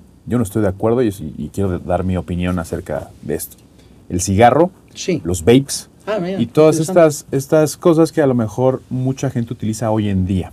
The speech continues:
Speaker 2: Sí.
Speaker 1: Todos, el cigarro, vamos a hablar del cigarro primero.
Speaker 2: Sí.
Speaker 1: El cigarro, para mí, como médico, es uno de los mayores enemigos
Speaker 2: Sin duda.
Speaker 1: actualmente. El cigarro,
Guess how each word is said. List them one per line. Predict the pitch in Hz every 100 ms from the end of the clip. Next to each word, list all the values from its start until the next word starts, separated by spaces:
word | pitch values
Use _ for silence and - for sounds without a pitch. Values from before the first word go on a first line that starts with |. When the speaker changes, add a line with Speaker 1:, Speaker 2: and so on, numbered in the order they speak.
| -
Speaker 2:
Sí. | - 185 147 - _ _ _ _
Speaker 1:
Todos, | 214 226 226 - -
el | 160
cigarro, | 156 196 233
vamos | 208
a |
hablar | 175 170
del | 170
cigarro | 120 104
primero. | 95 82 73 -
Speaker 2:
Sí. | - 139 - -
Speaker 1:
El | 135
cigarro, | 180 185 196 202 - _ _
para | - 98 90
mí, | 95 127 _ _ _
como | 90 90
médico, | 98 98 95 113
es | 123
uno | 123
de |
los | 104
mayores | 92 98 -
enemigos | 95 85 92 95 80 - -
Speaker 2:
Sin | 131
duda. | 135
Speaker 1:
actualmente. | 110 98 87 82 76 82
El | 87
cigarro, | 98 104 117 127